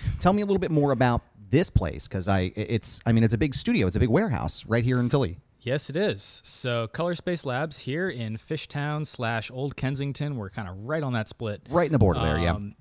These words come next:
Speaker 2: so my full day-to-day, which allows me to go on trips like this and do all that, is I run a full-service photo video production company. And out of that,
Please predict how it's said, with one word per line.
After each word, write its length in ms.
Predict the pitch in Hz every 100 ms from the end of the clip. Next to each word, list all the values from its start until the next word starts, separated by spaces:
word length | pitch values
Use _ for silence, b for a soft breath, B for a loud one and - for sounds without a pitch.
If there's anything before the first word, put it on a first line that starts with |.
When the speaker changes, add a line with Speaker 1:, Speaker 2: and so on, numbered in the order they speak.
| _ b b _
Speaker 2:
so 640 | - 139 123 120 110 110
my 260 | 101 131 165
full 400 | - - 160 160
day-to-day, 500 | 143 143 143 131 127
which 200 | 123 104
allows 340 | 110 117 120 113
me 80 | 107
to 80 |
go 480 | 104 120 120 120 120
on 220 | 113 110
trips 260 | 107 123 -
like 220 | 123 101
this 280 | 120 113 -
and 640 | 113 104 104 101 98 98
do 140 | 120 120
all 160 | 107
that, 240 | 104 101 101
is 260 | 107 101
I 140 | 104 110
run 260 | 107 107
a 240 | 107 104 101
full-service 720 | - 113 - 117 107 107 -
photo 360 | - 113 110
video 280 | 104 107 104
production 480 | 98 117 117 - 101
company. 460 | - 92 90 - B B B B _
And 420 | 120 113 107 101 98 -
out 180 | 143 139
of 140 | 110
that, 320 | 110 110 110